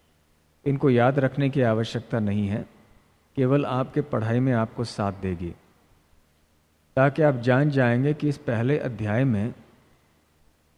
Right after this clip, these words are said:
इन छह श्लोकों की चर्चा कौन से श्लोकों में कविराज गोस्वामी करते हैं।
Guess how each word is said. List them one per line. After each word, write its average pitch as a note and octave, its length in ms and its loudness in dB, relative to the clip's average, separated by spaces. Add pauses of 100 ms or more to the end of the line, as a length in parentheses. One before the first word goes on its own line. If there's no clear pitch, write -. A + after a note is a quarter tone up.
(500)
इन D#3 160 4
छह D#3 320 4
श्लोकों D3+ 460 0
की D3+ 140 -4
चर्चा A#2 520 -2
कौन B2+ 260 -2
से D3+ 160 -4
श्लोकों B2 480 -2
में A#2 240 0
कविराज A2+ 480 0
गोस्वामी G#2+ 480 -4
करते G2 360 -6
हैं। F#2 260 -8